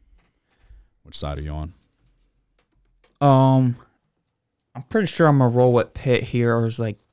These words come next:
Speaker 2: the big thing is, like, I like Wake Forest a lot. Their offense is really good, but the defense is just horrible.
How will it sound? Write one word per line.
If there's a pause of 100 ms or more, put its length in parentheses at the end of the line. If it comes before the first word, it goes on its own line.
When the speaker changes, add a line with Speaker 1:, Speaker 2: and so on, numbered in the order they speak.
(1400)
Speaker 2:
the
big
thing
is,
like,
I
like
Wake
Forest
a
lot.
Their
offense
is
really
good,
but
the
defense
is
just (480)
horrible.